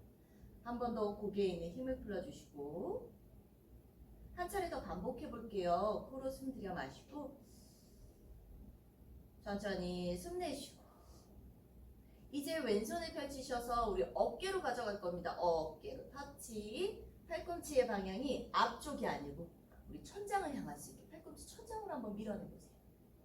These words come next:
쭉쭉쭉쭉. 자, 천천히 이제 팔을 본인의 귀 옆쪽으로 쭉 한번 뻗어내볼까요? 마치 기지개를 피듯이. 한 번 더 고개에 있는 힘을 툭 풀어내세요.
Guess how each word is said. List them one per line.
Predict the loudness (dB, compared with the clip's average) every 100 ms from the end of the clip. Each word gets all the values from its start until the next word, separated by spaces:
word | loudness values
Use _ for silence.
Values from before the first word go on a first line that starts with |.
| -20 -20 -20 -18 -18 -16
쭉쭉쭉쭉. | -12 -12 -10 -12 -10 -12 -12 -20 -20 -20
자, | -20 -18 -16 -18 -18 -20 -20 -18 -2
천천히 | 0 4 4 4
이제 | 2 2
팔을 | 0 0 2 2 0
본인의 | -6 -2 0 2 0
귀 | -2 2
옆쪽으로 | 2 2 -2 0 2 2 -4
쭉 | -14 -12 -4 2 2 4
한번 | 4 2
뻗어내볼까요? | 4 4 6 2 -2 -2 2 2
마치 | 0 -4 -12
기지개를 | -8 -6 -2 2 2 0
피듯이. | -12 -16 -16 -18 -20 -20 -20 -18 -18 -8
한 | -4 2
번 | 2
더 | 4 2
고개에 | 0 2 2
있는 | 2 0
힘을 | -2 -4
툭 | -8 -4 2 2
풀어내세요. | 0 -2 -2 -6 -12